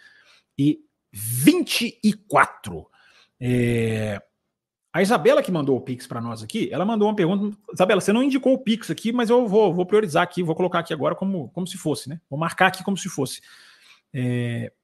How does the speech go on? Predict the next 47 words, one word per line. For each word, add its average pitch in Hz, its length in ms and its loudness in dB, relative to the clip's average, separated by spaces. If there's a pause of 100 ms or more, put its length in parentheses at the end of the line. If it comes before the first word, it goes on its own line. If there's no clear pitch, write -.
porque - 180 -4
eu 196 40 4
não 214 60 4
achei 233 300 0
aqui 156 140 -2
a 139 40 -2
sua - 140 -2
pergunta 135 320 -4
do 143 100 -2
Pix. - 600 -12
Se - 40 -8
você 151 220 -2
já 175 100 0
tiver 160 220 -2
mandado, 143 480 -2 (720)
por 214 200 2
favor, 143 600 -2 (340)
é, 123 540 -8 (1500)
me 160 160 2
puxa 170 300 2
a 190 40 6
orelha 160 220 4
aqui, - 220 -8
tá? 151 280 -12
Mas 127 140 -16
é - 60 -14
porque - 120 -14
eu 147 60 -4
não 135 80 -8
tô 160 140 -4
vendo 143 220 -6
aqui 131 120 -8
a 139 60 -6
sua 135 160 -8
pergunta 131 480 -8 (640)
do, 120 760 -2 (160)
do 160 140 4
Pix. - 440 -6
Tô - 120 -4
vendo 139 160 0
aqui, 123 100 -6
chegou 151 220 4
um 135 40 0
Pix 123 200 0
do 135 80 -6
Felipe 131 280 -2
Gonçalves. 139 680 2